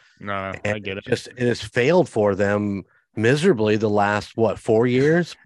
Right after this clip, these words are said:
Speaker 1: Come on, the Chiefs did it for twenty years, man. <laughs>
Speaker 2: Yeah, but, you know, they
Speaker 1: We,
Speaker 2: didn't,
Speaker 1: we,
Speaker 2: they
Speaker 1: we,
Speaker 2: didn't
Speaker 1: we,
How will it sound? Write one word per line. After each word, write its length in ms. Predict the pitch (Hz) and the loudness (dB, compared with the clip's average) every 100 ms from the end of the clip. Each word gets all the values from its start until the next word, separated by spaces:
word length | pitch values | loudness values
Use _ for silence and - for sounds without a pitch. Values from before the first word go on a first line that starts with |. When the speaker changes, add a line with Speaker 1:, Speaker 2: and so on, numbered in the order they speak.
| - | -10
Speaker 1:
Come 140 | - 147 | -4 0
on, 140 | 135 | 0
the 100 | 113 | 0
Chiefs 300 | 110 135 135 | -2 -4 -4
did 220 | - 120 | -4 -2
it 80 | 120 | -2
for 160 | 110 104 | -4 -10
twenty 380 | - 117 117 104 | -10 -8 -6 -6
years, 380 | 107 110 90 | -6 -6 -8
man. 320 | 90 98 123 107 | -10 -6 -6 -8
<laughs> 40 | _ _ _ - - - - - | _ _ _ -14 -14 -12 -8 -6
Speaker 2:
Yeah, 360 | 175 190 202 190 | -2 2 4 4
but, 260 | 170 165 | 6 4
you 180 | 151 190 | 2 2
know, 160 | 165 151 | 4 4
they 180 | 147 170 | 4 2
Speaker 1:
We, 20 | |
Speaker 2:
didn't, 320 | 147 208 180 | 4 4 4
Speaker 1:
we, 140 | 160 | 4
Speaker 2:
they 80 | 160 | 2
Speaker 1:
we, 80 | 165 | 2
Speaker 2:
didn't 240 | 196 185 | 4 4
Speaker 1:
we, 140 | 165 | 2